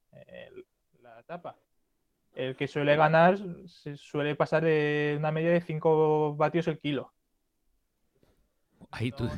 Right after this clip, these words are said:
Speaker 1: ni
Speaker 2: has
Speaker 1: eso,
Speaker 2: ganado
Speaker 1: ni
Speaker 2: algo?
Speaker 1: eso. Yo he llegado a ganar en lo que es categoría B, cuando decimos que aquí empiezas en categoría C, que es lo que más bajo, para por encima, por debajo de los tres vatios kilo. Subes a la B, que es hasta los cuatro vatios kilo, y a partir de ahí ya es en categoría A.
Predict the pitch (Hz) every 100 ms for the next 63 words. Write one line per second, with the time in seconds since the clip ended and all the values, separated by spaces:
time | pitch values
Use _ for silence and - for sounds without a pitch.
0 | 147 147 147 160 107 127 123 113 107 120
1 | 165 233 226 - 147 - _ _ _ _
2 | - _ _ _ 156 170 190 202 202 202
3 | 190 196 220 196 160 151 165 160 165 160
4 | 165 185 247 - _ - 147 143 143 143
5 | 147 143 143 160 160 165 160 160 156 160
6 | 156 151 151 151 147 170 147 147 147 147
7 | 151 170 190 160 143 135 180 131 147 156
8 | 160 143 143 151 143 143 151 143 143 147
9 | - 180 202 - _ _ _ _ - 156
10 | 160 165 160 160 196 180 - 151 147 147
11 | 139 147 147 156 151 156 151 185 196 214
12 | 156 139 143 - 151 156 156 156 147 151
13 | 151 143 139 135 131 120